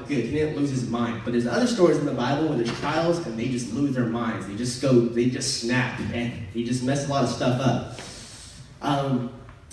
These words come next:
from a Christian perspective, we can only respond to trials in two ways. If you're taking notes, Galatians five sixteen.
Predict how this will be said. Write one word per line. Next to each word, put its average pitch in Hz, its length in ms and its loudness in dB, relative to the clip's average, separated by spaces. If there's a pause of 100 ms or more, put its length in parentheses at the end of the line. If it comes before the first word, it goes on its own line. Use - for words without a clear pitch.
(460)
from 185 160 4
a 175 120 6
Christian 254 340 6
perspective, 147 600 4
we 180 100 10
can 226 140 4
only 202 220 2
respond 180 720 2
to 147 140 0
trials 131 360 2
in 123 160 -2
two 151 260 2
ways. - 480 0 (520)
If - 60 -10
you're 135 160 2
taking 147 260 2
notes, 147 220 0
Galatians 143 520 0
five 135 280 0
sixteen. 127 720 -2